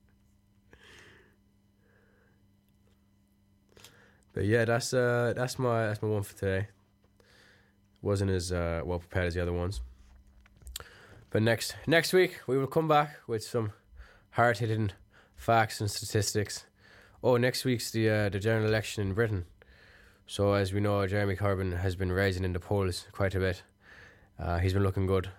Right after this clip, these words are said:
but I do still worry that he's not gonna be able to overcome the Conservative, uh, lead at this moment in time.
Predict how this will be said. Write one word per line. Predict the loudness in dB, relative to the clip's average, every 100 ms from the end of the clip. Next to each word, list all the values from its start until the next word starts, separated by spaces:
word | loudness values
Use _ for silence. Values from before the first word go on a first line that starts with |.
| -12 -4
but | -2 -2 -6 -4
I | -2 0
do | 0 -2
still | -2 -4 -2
worry | 0 -2 -4 -10 -20 -20 -20 _ -6
that | 0 0
he's | 0 -2
not | 0 0 0
gonna | -2
be | 0 0
able | 0
to | -2 -2
overcome | -2 -4 -4 -2 -2 -2 -6 _ -20 -20 -20 _ -16 -6
the | 0 0 0
Conservative, | -2 0 0 -2 -4 -6 -6 -14 -20 _ _ _ _ _ _ _ _ _ -4
uh, | -2 -2 -2 -6 -8 -14 _ _ -20 -20 -20 _ -4
lead | 0 0 -4 -16 -10
at | -6
this | -4
moment | -2 -2 -2
in | -4
time. | -2 -2